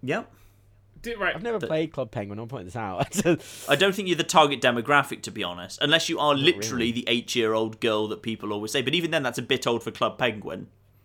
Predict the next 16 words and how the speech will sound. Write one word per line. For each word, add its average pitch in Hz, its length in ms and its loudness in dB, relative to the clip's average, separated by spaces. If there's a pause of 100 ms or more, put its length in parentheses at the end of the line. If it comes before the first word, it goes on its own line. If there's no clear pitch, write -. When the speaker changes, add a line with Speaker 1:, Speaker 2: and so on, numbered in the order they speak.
(240)
Speaker 3:
So - 120 -20
sorry, 90 200 -10
I - 20 -8
just 92 140 -16
made 98 100 -8
an 85 60 -10
accidental 85 380 -12
penis 87 360 -12
out 62 100 -14
of 76 80 -16
blue 82 140 -12
tack. - 280 -18
Sorry, 98 160 -10
go 90 140 -12
on. 85 100 -12 (600)
Speaker 2:
<laughs> - 60 -14